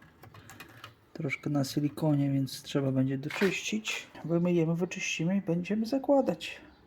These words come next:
Co tu dużo mówić. Miseczka gotowa. Idziemy wklejać. W sensie przykręcać, przepraszam Was bardzo serdecznie. Będziemy przykręcić i będziemy wlewać olejek.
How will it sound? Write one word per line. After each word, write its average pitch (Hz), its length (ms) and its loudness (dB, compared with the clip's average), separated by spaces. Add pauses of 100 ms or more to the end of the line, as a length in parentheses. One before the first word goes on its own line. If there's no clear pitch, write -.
(720)
Co - 120 -10
tu - 140 -10
dużo 135 260 -6
mówić. 127 380 -4 (280)
Miseczka 202 440 6
gotowa. 214 460 10 (1000)
Idziemy 151 360 2
wklejać. 131 640 2 (1200)
W - 60 -20
sensie 135 440 -2 (400)
przykręcać, 147 580 2
przepraszam 143 460 -6
Was 127 160 -6
bardzo 131 320 2
serdecznie. - 760 -6 (720)
Będziemy 143 300 4
przykręcić 190 840 4 (460)
i 143 80 2
będziemy 131 640 4 (680)
wlewać 131 640 0
olejek. 131 500 2